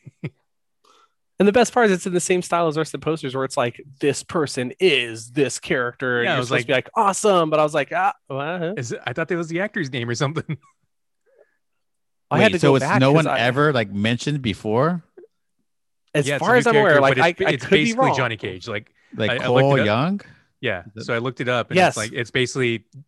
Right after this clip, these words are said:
Speaker 1: new, new Johnny Cage. Like, he's probably gonna be like, "No, call me Johnny Cage."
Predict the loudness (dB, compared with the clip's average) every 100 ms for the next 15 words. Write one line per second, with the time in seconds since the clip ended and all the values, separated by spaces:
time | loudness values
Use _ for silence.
0 | -12 -12 -10 -12 -10 -8 -10 -10 -16 -14
1 | -12 -10 -8 -8 -8 -8 -10 -8 -8 -10
2 | _ _ _ -14 -14 -14 -14 -12 -12 -14
3 | -14 -12 -10 -10 -12 -18